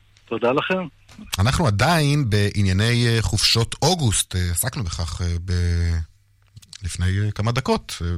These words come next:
Speaker 2: ב-, בתוכנית כאן, וה-,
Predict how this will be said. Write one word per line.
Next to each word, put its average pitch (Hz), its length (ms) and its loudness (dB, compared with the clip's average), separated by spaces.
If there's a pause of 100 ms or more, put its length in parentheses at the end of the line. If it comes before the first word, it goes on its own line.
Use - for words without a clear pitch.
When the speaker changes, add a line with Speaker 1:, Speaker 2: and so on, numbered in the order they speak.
Speaker 2:
ב-, 87 300 0 (960)
בתוכנית 107 460 2
כאן, 175 220 2
וה-, 160 80 4